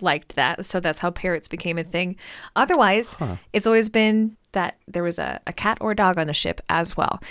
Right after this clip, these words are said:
Speaker 1: And one of the things we just read was apparently for pirates, they believed that having a black cat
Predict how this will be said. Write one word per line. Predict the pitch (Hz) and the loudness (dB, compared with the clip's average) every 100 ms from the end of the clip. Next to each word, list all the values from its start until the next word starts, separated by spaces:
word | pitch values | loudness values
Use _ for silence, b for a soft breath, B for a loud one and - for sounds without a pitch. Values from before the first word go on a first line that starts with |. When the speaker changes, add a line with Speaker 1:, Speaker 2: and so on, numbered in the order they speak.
| B - | B 2
Speaker 1:
And | 190 | 4
one | 196 | 4
of | |
the | 185 | 2
things | 185 185 | 0 2
we | 175 | 2
just | 156 151 - | 0 -2 0
read | 254 254 196 190 - | 2 4 2 0 -6
was | 185 180 170 175 - | -2 0 2 0 -4
apparently | - - 403 392 226 | -6 -6 -4 0 0
for | 208 202 | 0 -2
pirates, | - - 370 320 202 - - - B B B B B B B - | -4 -4 -2 -2 -2 -4 -6 -6 B B B B B B B -2
they | 240 | 2
believed | 226 226 233 220 | 2 2 0 0
that | 185 - | -2 0
having | 202 202 175 | 0 0 0
a | |
black | 170 170 175 226 - - | -4 0 0 0 -6 -10
cat | - - | -4 -4